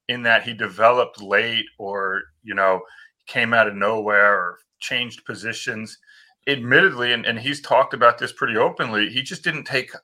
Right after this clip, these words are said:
high school seriously from an academic standpoint. And so he wasn't even able to really be recruited because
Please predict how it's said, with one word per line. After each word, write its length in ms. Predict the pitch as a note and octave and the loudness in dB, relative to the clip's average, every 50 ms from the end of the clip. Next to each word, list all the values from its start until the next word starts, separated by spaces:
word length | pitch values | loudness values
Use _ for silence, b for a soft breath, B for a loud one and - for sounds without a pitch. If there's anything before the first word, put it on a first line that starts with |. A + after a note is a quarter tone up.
| _ _ - | _ _ -10
high 200 | - - - C3+ | -2 0 0 0
school 580 | B2+ - - - C3 B2+ B2 A#2+ A2+ - - _ _ _ _ _ _ _ - - - - | 0 -2 -6 -2 -2 0 0 0 0 -2 -6 _ _ _ _ _ _ _ -18 -18 -16 -16
seriously 520 | - - - C#3+ D3+ D3 - - B2+ A2 | -4 0 2 4 4 2 0 -2 -6 -6
from 180 | - - B2 A#2 | -6 -6 0 4
an 60 | A#2+ | 4
academic 500 | A#2 A2+ - B2 G#2+ A#2+ A2+ G#2+ G2+ - | 4 4 4 0 -2 -2 -2 -2 -6 -6
standpoint. 640 | - - C3 C#3+ F#3 G3+ - - B2+ A2+ G#2+ G#2+ G#2 B B B B B B _ _ - | -2 0 0 0 0 -2 -4 -4 -4 -2 -2 -4 -6 B B B B B B _ _ -2
And 200 | B2+ B2+ B2+ A#2+ | -2 0 -2 -2
so 280 | - - C#3+ C3 B2 | -2 0 0 0 0
he 220 | - - - E3 G3 | -2 -4 -6 -4 0
wasn't 320 | G#3 F#3 E3+ D#3 C#3 C#3+ | 4 4 4 4 2 0
even 200 | C#3 C3 C3+ C3+ | -2 0 0 2
able 200 | C3+ C3 B2+ B2+ | 2 2 2 0
to 80 | B2 B2 | -2 0
really 220 | B2+ B2+ B2 A#2 | 0 0 0 -2
be 140 | - A#2+ A#2+ | -4 -6 -6
recruited 680 | A2+ G#2+ G2+ - - - E3 F#3+ - G3+ E3+ C3 G#2+ - | -6 -6 -8 -8 -6 -4 -4 -4 -2 -2 -4 -4 -4 -4
because 540 | C3 A2+ F#2 - C3 B2+ A#2+ A#2 - - | -6 -6 -2 2 2 2 2 0 -4 -12